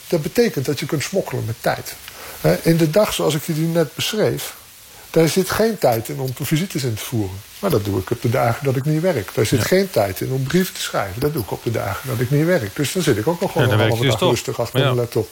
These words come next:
Speaker 2: Dus er moeten eigenlijk
Speaker 1: Nou ja,
Speaker 2: huisartsen
Speaker 1: weet je,
Speaker 2: bij.
Speaker 1: op die
Speaker 2: Zijn die
Speaker 1: manier
Speaker 2: er?
Speaker 1: merk je
Speaker 2: Z-, z-, zijn er genoeg
Speaker 1: Nou ja, dat
Speaker 2: huisartsen extra?
Speaker 1: Nou, dat, dat is wel een probleem.
Speaker 2: Ja.
Speaker 1: En dat is, eh, bij ons in de Betuwe is dat nog wel te doen. Maar ik kan me voorstellen dat als een collega van mij uit Friesland dit verhaal hoort... die zegt van, "Ben jij belazerd?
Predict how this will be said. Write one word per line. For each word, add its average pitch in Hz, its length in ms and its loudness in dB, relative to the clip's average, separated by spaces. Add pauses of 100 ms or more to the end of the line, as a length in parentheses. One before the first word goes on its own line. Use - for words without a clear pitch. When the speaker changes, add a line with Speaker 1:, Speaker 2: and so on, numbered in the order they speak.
Speaker 2:
Dus 131 120 0
er 131 80 2
moeten 202 280 4
eigenlijk 170 300 0
Speaker 1:
Nou 233 120 4
ja, 185 80 2
Speaker 2:
huisartsen 170 340 2
Speaker 1:
weet 180 100 0
je, 175 60 0
Speaker 2:
bij. 254 100 6
Speaker 1:
op 277 120 0
die 175 80 0
Speaker 2:
Zijn 175 80 0
die 180 120 -2
Speaker 1:
manier 214 60 -2
Speaker 2:
er? 247 60 2
Speaker 1:
merk 262 160 0
je 208 120 -4 (540)
Speaker 2:
Z-, - 140 -4
z-, - 280 -2
zijn 208 160 0
er 196 60 0
genoeg - 20 -4
Speaker 1:
Nou 202 140 2
ja, 185 60 4
dat 170 60 4
Speaker 2:
huisartsen 190 400 -2
extra? 151 380 -4 (140)
Speaker 1:
Nou, 202 260 4
dat, 139 320 0
dat 185 240 0
is - 60 -6
wel 107 260 0
een 123 80 -4
probleem. 165 380 -2 (460)
Speaker 2:
Ja. 139 80 -4
Speaker 1:
En 117 80 0
dat 139 180 2
is, 135 240 -2
eh, 123 160 2 (100)
bij 135 100 2
ons 147 220 2
in 131 80 2
de 117 60 0
Betuwe 139 440 2
is - 120 -8
dat 120 140 -4
nog 104 120 -4
wel 104 200 0
te 127 140 -2
doen. 127 300 2 (440)
Maar 123 380 2 (420)
ik 135 200 -6
kan 117 180 4
me 110 80 2
voorstellen 135 480 2
dat 113 140 2
als 117 140 4
een 120 120 -2
collega 135 420 2
van 127 140 -4
mij 123 200 -4
uit 110 160 -6
Friesland 151 420 -4
dit 113 160 2
verhaal 107 360 2
hoort... 107 280 0
die 131 80 0
zegt 113 240 0
van, 113 160 -4
"Ben 113 100 0
jij 147 180 4
belazerd? 104 560 -4